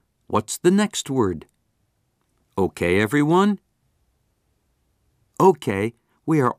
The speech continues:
almost there. What's next? Let's read this aloud.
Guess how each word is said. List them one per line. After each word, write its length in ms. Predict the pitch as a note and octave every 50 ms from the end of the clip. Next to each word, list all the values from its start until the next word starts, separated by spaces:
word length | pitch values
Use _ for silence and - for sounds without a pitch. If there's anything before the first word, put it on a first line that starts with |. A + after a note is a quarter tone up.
| _ -
almost 560 | F#3 G#3+ A3+ G#3+ G#3 G3+ G3 F#3+ E3+ - - -
there. 420 | A2+ A2 G#2 F2+ F2 E2+ E2 - _ _ _ _ _ _ _ _ _ _ _ _ _ _
What's 400 | _ - C3 D#3 D3+ D3+ - -
next? 500 | - A2 G#2 F#2 - - - - - - - _ _ _ _ _ _ _ _ _ _ _ _ _ - _
Let's 320 | - G3+ A3 - - -
read 320 | - G2+ A#2 D3 D#3+ C#3 A#2
this 240 | D3+ D#3+ D3+ - - -
aloud. 560 | B2 A#2+ A2 A2 G#2 F#2+ F2+ F2+ F2 E2 D#2+